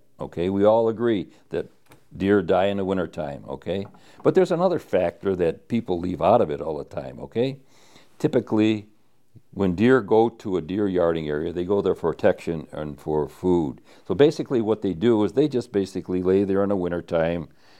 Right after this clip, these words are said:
and chew their cud and just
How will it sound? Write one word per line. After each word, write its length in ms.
and 180
chew 240
their 160
cud 560
and 920
just 280